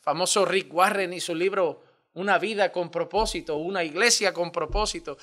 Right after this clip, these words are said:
Porque al final todo el mundo busca eso, su propósito, su razón de ser, su razón de existir. Pero es triste cuando creyentes buscan en filósofos, en pensadores, en grandes oradores, la respuesta a esos propósitos,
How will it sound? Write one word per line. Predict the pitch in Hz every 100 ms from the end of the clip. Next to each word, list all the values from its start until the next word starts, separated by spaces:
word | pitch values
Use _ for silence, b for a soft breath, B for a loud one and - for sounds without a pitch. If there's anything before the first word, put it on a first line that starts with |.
| B B
Porque | 185 180
al |
final | 202 226 262
todo | 269 269
el |
mundo | 240 277 254
busca | 254 247 247
eso, | 240 - 165
su | 202
propósito, | 202 196 196 254 233 175 160 147
su | 180
razón | 170 175 220 233
de | 214
ser, | - 254 208 -
su | - 175
razón | 180 170 214
de | 220
existir. | 202 - 190 - 240 240 - _ _ _ B B B B B
Pero | 190 208
es | 226 247 -
triste | 269 294 - 214
cuando | 196 196 196 190
creyentes | 202 185 180 254 254 175 135
buscan | 185 226 - 226
en | 208 175
filósofos, | - 185 202 262 220 - - - - _ _ _ _ _ _ -
en | 170
pensadores, | 170 185 170 175 156 233 190 135 -
en | 165
grandes | 165 196 220 214 -
oradores, | 196 175 175 226 151 160
la | 170
respuesta | 170 170 185 220 220 214 180
a |
esos | 196 220 -
propósitos, | 208 190 240 262 185 156 -